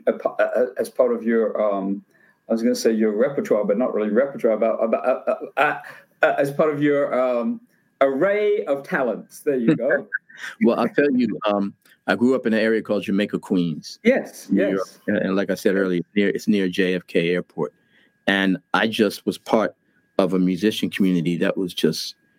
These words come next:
Speaker 2: incredible. I'm talking about guys like Donald Blackman, Bernard Wright, um, Tom Brown, uh, Denzel Miller, uh, Ronnie Miller. It's just a bunch of great musicians. And we were a little community.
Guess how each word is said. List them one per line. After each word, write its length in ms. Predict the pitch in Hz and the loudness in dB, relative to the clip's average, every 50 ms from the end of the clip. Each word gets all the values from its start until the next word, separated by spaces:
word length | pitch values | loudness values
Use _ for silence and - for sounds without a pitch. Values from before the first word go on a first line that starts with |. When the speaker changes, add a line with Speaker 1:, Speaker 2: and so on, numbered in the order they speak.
| _ _ _ _ | _ _ _ _
Speaker 2:
incredible. 580 | 98 90 87 - - - 110 98 95 90 90 | 0 0 0 0 0 2 2 2 2 0 0
I'm 120 | 90 90 90 | 0 -2 0
talking 280 | - 107 92 - 95 | 0 -2 0 2 2
about 140 | 90 87 87 - | 2 2 0 0
guys 180 | 98 92 85 | -2 -2 0
like 200 | 85 80 85 - | -2 -4 -2 -2
Donald 340 | - 98 98 98 98 92 87 | -2 0 0 0 -2 -2 0
Blackman, 600 | - 98 95 92 90 - - 95 90 85 85 - _ _ _ _ _ _ _ _ _ _ _ _ | 0 0 0 0 -2 -2 -2 0 0 -2 -4 -6 _ _ _ _ _ _ _ _ _ _ _ _
Bernard 480 | - 113 107 110 107 104 98 98 92 90 | 0 2 2 2 2 0 0 0 0 0
Wright, 340 | 95 98 95 92 92 - - _ _ _ _ _ _ _ _ _ _ _ | 0 0 0 0 0 -2 -4 _ _ _ _ _ _ _ _ _ _ _
um, 400 | - 87 85 82 80 80 80 - _ | 0 2 2 0 0 -2 -4 -8 _
Tom 360 | - - 107 104 104 101 92 | -2 0 0 2 2 0 0
Brown, 540 | 85 98 98 98 92 92 92 90 90 90 - _ _ _ _ _ _ _ _ _ _ | 0 0 0 0 0 0 0 -2 -4 -6 -10 _ _ _ _ _ _ _ _ _ _
uh, 180 | 110 92 85 82 - | -2 0 0 -2 0
Denzel 340 | - 117 104 107 95 95 92 | 0 0 0 2 0 0 0
Miller, 440 | 92 92 98 95 92 92 85 80 - _ _ _ _ _ _ _ _ - - - | 2 2 2 0 0 0 -2 -2 -6 _ _ _ _ _ _ _ _ -14 -4 -2
uh, 280 | - 104 87 87 85 80 - _ | 0 2 2 0 0 -4 -4 _
Ronnie 340 | - 107 104 101 98 95 95 | 0 2 2 2 2 2 2
Miller. 260 | 95 92 95 92 95 90 | 2 2 2 2 0 0
It's 100 | 90 - | 0 0
just 160 | - 117 - | -2 0 0
a 40 | 92 | -2
bunch 300 | 90 - 123 123 117 - | 0 2 2 2 2 -2
of 80 | 101 90 | -4 0
great 220 | - 107 107 98 | 2 2 2 2
musicians. 500 | 101 90 85 110 107 98 - 95 90 87 | 0 0 2 0 0 0 0 -2 0 0
And 100 | 90 90 | 0 2
we 100 | 101 107 | 2 2
were 60 | 104 | 2
a 40 | 107 | 2
little 140 | 107 101 98 | 2 0 -2
community. 580 | - - 98 95 101 104 98 87 85 87 - | 0 0 2 2 2 2 2 0 0 -2 -4